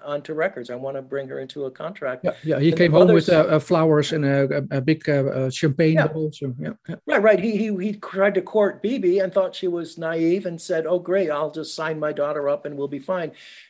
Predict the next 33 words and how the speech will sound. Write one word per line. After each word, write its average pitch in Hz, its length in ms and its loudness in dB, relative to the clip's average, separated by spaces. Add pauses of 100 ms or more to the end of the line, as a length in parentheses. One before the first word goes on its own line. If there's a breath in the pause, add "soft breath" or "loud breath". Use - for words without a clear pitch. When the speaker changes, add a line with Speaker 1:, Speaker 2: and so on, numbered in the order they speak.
Speaker 1:
And 190 180 2
she 226 260 -4
was, 196 440 2 (120)
she - 280 -8
was, 160 420 -6 (260)
we, 151 260 -12
as 156 420 -4
you 165 80 -4
talked 208 280 2
about, 143 220 0
the 131 80 -12
support 165 460 -8
that 147 100 -12
she 151 200 -8
gave 147 320 -4
in 131 120 -6
many 147 220 -4
ways 139 280 -4
throughout 135 280 -6
the 120 80 -14
career, 170 380 -4 (340 loud breath)
it 160 100 -2
really 175 220 2
came 160 220 -2
to 156 60 -8
the 143 60 -6
forefront 143 480 -2
immediately. 151 560 -2
And 151 100 -6
she 165 140 -8
said, 147 260 -4
"Nope, 180 480 0 (420 soft breath)
nope, 226 420 -4